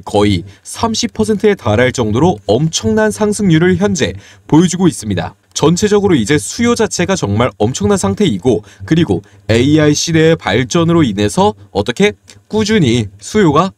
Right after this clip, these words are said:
증가하고 있다라고 볼 수 있겠습니다. 굉장히 좋은 상태를 보여주고 있고 역시나 반도체와 그리고 에이아이 섹터의 영향으로 이 전력 관련주의 대장이라고 볼 수 있는, 원조 대장이라고 볼 수 있는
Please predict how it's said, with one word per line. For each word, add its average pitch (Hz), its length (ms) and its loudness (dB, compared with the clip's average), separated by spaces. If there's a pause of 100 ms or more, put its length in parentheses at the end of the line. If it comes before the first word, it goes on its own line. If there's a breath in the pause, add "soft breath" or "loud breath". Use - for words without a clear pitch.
(120)
증가하고 180 560 2
있다라고 101 720 -4
볼 151 140 0
수 139 120 -4
있겠습니다. 98 480 -6 (280 soft breath)
굉장히 156 400 2
좋은 131 220 0
상태를 147 300 0
보여주고 117 320 0
있고 170 360 2
역시나 95 480 -2 (260 loud breath)
반도체와 151 720 0
그리고 104 340 -2
에이아이 107 400 2
섹터의 160 480 0
영향으로 113 640 0
이 101 160 0 (240 loud breath)
전력 - 460 0
관련주의 165 500 2
대장이라고 147 640 0
볼 135 120 0
수 135 140 -4
있는, 151 280 0
원조 147 360 2
대장이라고 151 460 2
볼 135 120 2
수 113 140 -2
있는 90 240 -4